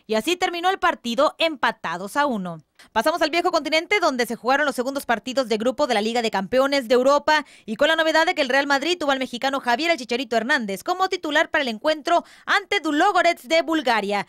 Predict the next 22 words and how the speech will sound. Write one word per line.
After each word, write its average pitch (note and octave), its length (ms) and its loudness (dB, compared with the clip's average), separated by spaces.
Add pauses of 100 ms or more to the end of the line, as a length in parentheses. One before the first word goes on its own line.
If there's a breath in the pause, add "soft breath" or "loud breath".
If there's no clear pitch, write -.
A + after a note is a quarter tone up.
(120)
En G3 120 -6
el C4+ 120 2
minuto E4 260 -2
seis, F4+ 380 0
balón C#4 520 2
peinado D4+ 440 2
al A#3 100 0
primer A3+ 300 -2
palo D4 340 4 (200 loud breath)
y G#3+ 100 -2
remate C#4+ 480 0
de C#4+ 80 2
Marcelino, D4 580 0
la D4 160 2
reacción D#4+ 580 0
lenta C#4+ 600 0
de C#4 240 2
Arbeola C#4+ 640 2 (240 soft breath)
para G3+ 140 -2
el - 20 -2
primer A#3+ 260 0
gol D#4+ 240 4